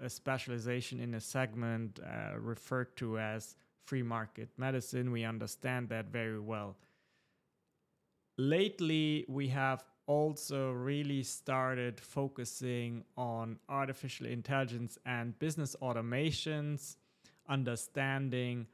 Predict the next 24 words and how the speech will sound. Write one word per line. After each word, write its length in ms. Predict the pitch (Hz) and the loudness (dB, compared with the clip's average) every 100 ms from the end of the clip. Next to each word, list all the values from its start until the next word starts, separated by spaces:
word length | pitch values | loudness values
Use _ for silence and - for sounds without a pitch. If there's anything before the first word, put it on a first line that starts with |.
| _ | _
how 300 | - 127 123 110 | 0 2 2 2
that 420 | 123 123 123 - | 2 2 -2 -16
can 440 | - 135 120 117 | -6 -2 -2 -2
make 320 | 120 123 120 | -2 -2 -4
businesses 600 | - 135 127 113 123 104 | -2 -2 -2 -6 -8 -8
more 260 | 120 120 117 | -6 -4 -4
efficient, 880 | 110 - 170 - 170 156 156 151 - - _ _ _ _ | -6 -2 0 0 0 2 2 -2 -6 -20 _ _ _ _
and 260 | 131 127 131 | 0 0 0
also 540 | - 147 175 - 156 135 | 0 0 0 2 2 4
understanding 1300 | 139 127 123 - - 135 139 139 123 123 120 120 120 - | 2 0 -2 -4 0 2 2 2 2 0 0 -2 -6 -8
how 640 | 110 127 131 123 123 123 - _ | -2 2 4 4 2 0 -4 _
that 380 | 123 131 127 - | -4 -2 -2 -4
can 360 | - 135 123 123 | 0 0 2 2
make 440 | 123 120 120 - - | 2 0 -2 -8 -20
s-, 120 | - - | -20 -12
small 840 | - - 135 135 143 160 165 139 | -8 -2 2 6 8 8 8 6
businesses 800 | 117 127 123 117 - 120 107 - _ | 2 0 0 -4 -4 -6 -6 -10 _
or 380 | 131 127 131 131 - | 0 4 4 2 0
maybe 380 | 131 139 127 - | 0 0 0 0
even 480 | 139 139 120 117 117 - _ _ - | 2 4 4 0 0 -4 _ _ -10
self-employed 880 | - 143 139 120 127 123 127 127 | 0 4 4 0 -4 -2 0 0
individuals 880 | 120 123 117 107 123 113 113 110 - - | -2 -2 -2 0 -2 0 -2 -4 -8 -4
more 220 | 120 110 | -2 -2
e-, 180 | 113 | -4